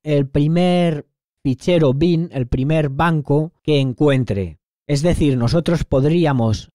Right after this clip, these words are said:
poner varios ficheros bin dentro de una misma carpeta, pero no servirá de nada.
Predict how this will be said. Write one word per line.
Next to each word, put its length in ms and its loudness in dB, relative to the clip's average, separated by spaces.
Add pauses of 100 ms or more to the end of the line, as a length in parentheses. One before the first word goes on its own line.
(100)
poner 400 0
varios 500 2
ficheros 720 0
bin 420 -2
dentro 460 0
de 80 2
una 180 0
misma 380 -2
carpeta, 800 -2 (160)
pero 460 0
no 160 0
servirá 580 -2
de 160 -2
nada. 460 -2